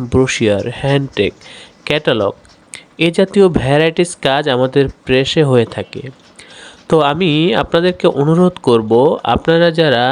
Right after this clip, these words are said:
নতুন বা পুরাতন উদ্যোক্তা আছেন বা হচ্ছে বিভিন্ন প্রি-, প্রতিষ্ঠানের পক্ষ থেকে প্রিন্টিং সামগ্রীগুলো সংগ্রহ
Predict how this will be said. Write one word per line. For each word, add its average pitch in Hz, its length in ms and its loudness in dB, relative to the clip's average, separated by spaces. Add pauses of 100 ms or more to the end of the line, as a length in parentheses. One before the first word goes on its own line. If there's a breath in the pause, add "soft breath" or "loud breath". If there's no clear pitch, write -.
(220)
নতুন 131 420 2 (540 loud breath)
বা 120 120 0
পুরাতন 139 500 0 (120)
উদ্যোক্তা 151 460 -4 (200)
আছেন 110 300 -4 (600)
বা 135 120 0
হচ্ছে 156 460 -2 (300)
বিভিন্ন 151 400 -2 (300)
প্রি-, 143 260 -2 (480)
প্রতিষ্ঠানের 165 720 0 (160)
পক্ষ - 340 -2
থেকে 123 400 -2 (640 loud breath)
প্রিন্টিং 170 440 0
সামগ্রীগুলো 160 800 0
সংগ্রহ 135 440 -2